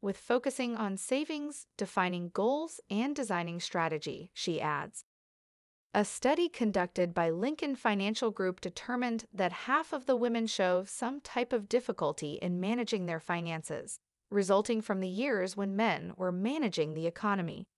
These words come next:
As we have seen, it is not necessary to be an expert. You only need to have a clear idea of your current finances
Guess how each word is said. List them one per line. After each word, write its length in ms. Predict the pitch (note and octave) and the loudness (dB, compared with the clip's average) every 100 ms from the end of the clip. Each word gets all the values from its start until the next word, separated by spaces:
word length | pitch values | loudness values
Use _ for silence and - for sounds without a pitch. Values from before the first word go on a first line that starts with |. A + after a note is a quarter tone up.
| _ _ _ _ _ | _ _ _ _ _
As 220 | - A#3 B3 | 2 2 2
we 120 | C#4 | 2
have 180 | C#4 - | 2 0
seen, 460 | - A#3 D#3+ G3 - - | 0 0 -2 -8 -12 -2
it 100 | G3+ | 2
is 180 | G3 F#3 | 2 2
not 320 | G3 C#4+ - | 2 2 0
necessary 680 | G3 F3 F3 - D#3 C#3+ D#3 | -2 -2 -4 -2 0 0 -2
to 120 | - | -4
be 200 | F3 F3+ | -2 -2
an 80 | F3 | -2
expert. 640 | F3 F3 - D#3 - - _ _ _ _ _ | -4 -6 -6 -6 -6 -16 _ _ _ _ _
You 300 | - G#3+ D#4 | 0 2 4
only 320 | - A#3+ C4+ C#4+ | 2 2 2 2
need 320 | G#3+ G3+ F#3+ | 2 0 -2
to 60 | |
have 240 | F#3 F#3 F3 | -2 0 0
a 140 | E3 | -2
clear 420 | - - C#4 E4 D4 | -4 -6 -4 0 2
idea 480 | A#3+ A3+ F#3 D3 - | 2 2 2 2 0
of 140 | E3+ | -2
your 140 | E3+ | -2
current 400 | D#3+ - A3+ A3+ | -2 -4 -2 -2
finances 720 | - F3 F3 E3+ - F3+ F3+ | -2 -2 -2 -4 -2 -2 -2